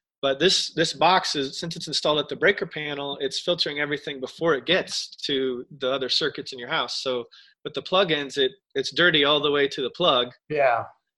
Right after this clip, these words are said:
Speaker 1: And then you filter it, and then, then it, then it helps in, in spot areas. But this is filtering everything right at the box, and then wherever you have dirty electricity in the house, we'll,
Speaker 2: Hmm.
Speaker 1: you know,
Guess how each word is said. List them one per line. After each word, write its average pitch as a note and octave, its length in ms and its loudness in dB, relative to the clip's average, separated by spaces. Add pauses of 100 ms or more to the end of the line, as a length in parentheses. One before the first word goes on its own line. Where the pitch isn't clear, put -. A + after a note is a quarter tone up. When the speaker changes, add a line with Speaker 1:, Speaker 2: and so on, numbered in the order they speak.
(160)
Speaker 1:
And C#3 160 -4
then D3 220 2
you C3+ 260 0
filter F3 560 0
it, A#2+ 140 -2 (260)
and C3 160 -6
then, C3 300 -6 (420)
then C#3+ 140 0
it, B2+ 200 -2
then E3 140 2
it - 120 -2
helps D#3+ 420 0
in, C3 100 -8 (100)
in C3 140 -8
spot D3 380 0
areas. C3+ 320 2
But C3 160 -8
this E3+ 160 -2
is - 100 -4
filtering C#3+ 400 -4
everything C#3 400 -2
right C#3 160 4
at C3+ 140 0
the B2 80 -12
box, C#3 640 0
and C3 140 -12
then C3 260 -6 (500)
wherever D3+ 300 2
you C#3 120 4
have D#3 280 4
dirty C#3+ 180 2
electricity C#3 500 -2
in B2+ 60 -8
the A#2+ 80 -8
house, C#3 540 0
we'll, B2 580 -2
Speaker 2:
Hmm. C3 120 -12
Speaker 1:
you C3+ 60 -8
know, A#2+ 220 -6